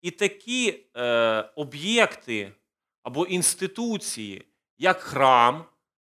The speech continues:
священники і жертви,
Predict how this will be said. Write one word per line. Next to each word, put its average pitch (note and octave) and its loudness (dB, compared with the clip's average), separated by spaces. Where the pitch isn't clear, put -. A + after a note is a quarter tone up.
священники E3+ -2
і E3+ -6
жертви, F#3 0